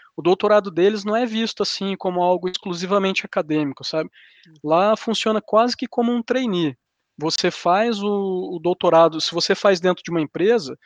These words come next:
Speaker 1: é, meio que conta como uma experiência de engenheiro já, sabe?
Speaker 2: Uhum.
Speaker 1: É, essa parte eu acho que eles saem na frente. Agora, cara,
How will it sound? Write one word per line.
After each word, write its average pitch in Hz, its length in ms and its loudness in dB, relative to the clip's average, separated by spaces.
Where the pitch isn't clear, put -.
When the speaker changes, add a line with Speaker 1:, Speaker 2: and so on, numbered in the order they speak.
Speaker 1:
é, 160 680 0
meio 190 380 2
que - 120 -6
conta 220 300 2
como 226 220 0
uma 220 320 2
experiência 214 520 0
de 202 140 -2
engenheiro 202 560 2
já, 135 220 0
sabe? 147 360 -6
Speaker 2:
Uhum. 160 380 -20
Speaker 1:
É, 139 280 -2
essa 202 320 2
parte 190 400 2
eu 202 60 4
acho 196 200 0
que - 80 -6
eles 196 100 -6
saem 190 220 -2
na 202 100 -4
frente. 143 500 -6
Agora, 202 300 2
cara, 185 380 6